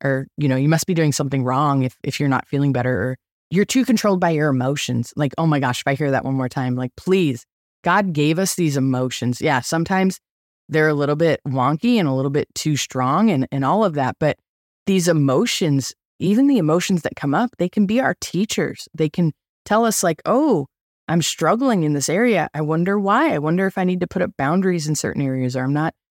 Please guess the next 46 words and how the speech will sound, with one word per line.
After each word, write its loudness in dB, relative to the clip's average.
caring 0
for -4
myself -2
in 0
this -2
other -2
area, -2
or -2
this -2
person 2
really 2
triggers 0
me 2
in 0
this -4
button 2
that's -4
living 2
inside 2
of 0
me 0
from -2
childhood, 0
but -2
this -2
one 0
person -2
triggers 0
it." -2
It's -4
like, -2
how -2
do 0
I 0
learn -2
and 0
how 0
do -2
I 0
adapt -2
and -2
how -2
do 0
I 0
comfort -2
and -2